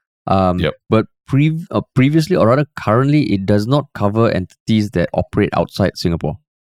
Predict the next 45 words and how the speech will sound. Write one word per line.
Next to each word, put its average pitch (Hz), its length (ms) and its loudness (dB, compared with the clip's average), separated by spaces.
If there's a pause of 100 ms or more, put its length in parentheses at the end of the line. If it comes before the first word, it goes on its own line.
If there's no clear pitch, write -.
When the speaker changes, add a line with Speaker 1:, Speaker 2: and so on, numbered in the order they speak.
(680)
Speaker 2:
Mm, 98 180 2
Speaker 1:
So, 107 180 2
'cause, 113 180 0
I - 20 -4
mean, 147 180 2
the, - 60 0
Speaker 2:
mm. 76 100 -2
Speaker 1:
even 170 180 2
the 117 60 -2 (100)
term 127 200 2
broadcast 98 680 -2
lah, 85 140 0
when 123 240 2
the 87 60 -6
fuck 127 320 -2
you 92 80 -2
hear 104 240 2
the 87 80 2
word 104 220 2
broadcast, 87 400 -2
it's 87 100 0
like 90 160 0
broadcast 98 460 -2
T 101 160 -2
V, 92 240 0
right? 85 200 -2
This 95 180 -2
act 127 180 -2
was 90 120 -2
probably 101 240 0
Speaker 2:
Yeah. 101 120 0
Speaker 1:
written 92 380 -4
don't 87 140 0
know 87 100 0
how 92 280 -2
long 92 540 2
ago. 85 240 0 (500)
Um, 87 320 0
Speaker 2:
Yeah. 73 180 -4 (120)
Speaker 1:
but 107 260 -2
this 147 220 2
new 135 200 2
bill, 110 600 0 (120)
uh, 85 440 0
proposes 107 480 -2